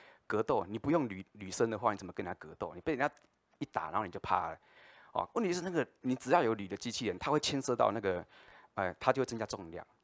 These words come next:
然后重量以后，它那个马达，它扭力就不一定足够，你要用更大颗的马达。那更大颗的马达通常都是那个独家的哈，<laughs> 那个很少有这种 source 的，扭力够，然后那个，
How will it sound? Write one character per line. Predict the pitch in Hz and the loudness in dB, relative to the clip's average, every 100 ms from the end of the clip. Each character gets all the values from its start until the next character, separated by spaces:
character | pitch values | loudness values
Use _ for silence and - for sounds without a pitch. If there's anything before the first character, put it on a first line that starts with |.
| _ - | _ -4
然 | 143 | -4
后 | |
重 | 208 | 0
量 | 202 147 | 2 2
以 | 101 | 2
后， | 127 | 2
它 | 113 123 | 2 0
那 | 117 | -2
个 | 117 101 | 0 -2
马 | 85 87 | 0 -2
达， | - 80 90 | -2 -10 -8
它 | - | -8
扭 | 123 92 | -6 -8
力 | 110 | -8
就 | 98 107 - _ _ | -6 -6 -8 _ _
不 | 131 | -8
一 | |
定 | 113 95 | -8 -12
足 | 87 82 | -14 -4
够， | 92 - | -4 -4
你 | 90 | -6
要 | 104 | -4
用 | 113 104 | -4 -2
更 | - | -4
大 | 98 104 | 0 -2
颗 | 95 95 | 0 -6
的 | |
马 | 82 80 | -8 -10
达。 | - - - - - - | -12 -12 -20 -20 -20 2
那 | - | 4
更 | 233 | 6
大 | 202 | 6
颗 | 170 | 8
的 | 170 | 10
马 | 120 | 10
达 | 101 92 | 8 4
通 | - 135 | 0 -2
常 | 110 | 0
都 | 113 | 0
是 | 110 | -2
那 | 113 | -4
个 | 104 101 | -6 -8
独 | 98 | -12
家 | 90 95 92 | -4 0 0
的 | |
哈， | - 98 110 - 113 | 0 -6 -6 -12 -14
<laughs> | - 170 - | -12 -12 -2
那 | 135 | 6
个 | 117 - - | 6 6 -2
很 | - 127 | 2 2
少 | 139 110 | 8 8
有 | 98 | 8
这 | 101 | 2
种 | 95 | -2
source | - 101 - | -2 -2 -4
的， | - 80 | -10 -8
扭 | 101 | -2
力 | 104 | 0
够， | 135 127 92 | 4 6 4
然 | 90 | 0
后 | 95 110 | 0 0
那 | 104 | 0
个， | 95 87 | -2 -4